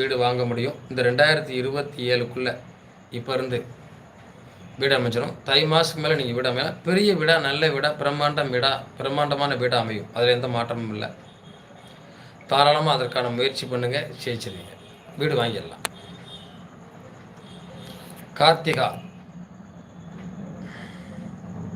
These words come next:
ஜூன் பத்தொன்பது வருடமா? என்ன போடுறீங்க?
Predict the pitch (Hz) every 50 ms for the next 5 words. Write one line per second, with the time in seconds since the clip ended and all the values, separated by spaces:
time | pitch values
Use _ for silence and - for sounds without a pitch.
0 | - - - - - - - - - - - - - - - - - - - -
1 | 123 123 156 175 170 160 - - - - - - - 131 123 - 165 160 156 151
2 | 147 135 127 123 120 113 117 110 104 101 - - - - - - - - - -
3 | - - - - - - - - - - - - - - - - - - - -
4 | - - - - - - - - - - - - - - - - - - - -
5 | - - - - - - - - - - - - - - - - - - - -
6 | - - - - - - - - - - - - - - - - - - - -
7 | - - - - - - - - - - - - - 117 120 131 131 123 123 120
8 | 113 113 113 110 113 113